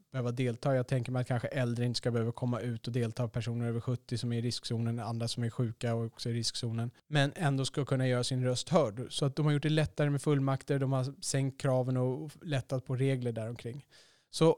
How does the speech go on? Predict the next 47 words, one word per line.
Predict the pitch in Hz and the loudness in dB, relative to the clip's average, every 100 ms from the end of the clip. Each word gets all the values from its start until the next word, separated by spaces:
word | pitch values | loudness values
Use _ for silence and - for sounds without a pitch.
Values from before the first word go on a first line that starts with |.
| - | 0
i-, | - - 190 180 | -14 -4 4 6
in, | 175 | 6
skulle | 170 170 165 | 4 4 4
ni | 170 | 4
tillhöra | - 156 156 | 4 4 4
ett | 156 | 4
företag | 151 143 160 151 | 2 4 4 4
som | 147 | 2
kallar | 135 143 143 | 2 4 4
en | 143 | 4
massa | 139 - | 2 0
ägare | 160 139 139 | 0 0 0
till | 131 | 0
stämma | - 135 127 127 - | 0 2 2 0 -2
så | - 143 131 | 0 0 2
kan | 135 131 | 0 0
det | |
här | 123 | 0
vara | 127 | 0
intressant | 120 123 120 - | -2 -2 -2 0
för | |
er | 123 | 0
att | 117 | 0
ta | 123 | 0
en | |
titt | 117 120 - | -2 -6 -4
på, | 117 - | -6 0
men | 143 | 2
jag | 127 | 2
tänkte | 127 117 | 2 0
inte | 120 | -2
gå | 117 120 | 0 0
in | |
så | 113 | 0
mycket | 113 117 | -4 -2
djupare | 110 113 | -2 -4
på | 110 | -4
det | 110 | -2
här, | |
men | 120 143 | 2 4
det | 147 | 4
var | 131 | 2
en | 127 | 0
del | 123 123 123 | 2 0 0
av | - | -4
det | 120 110 | -2 -2
beslutet. | 113 - 143 143 - - - | -2 0 2 2 0 -14 -16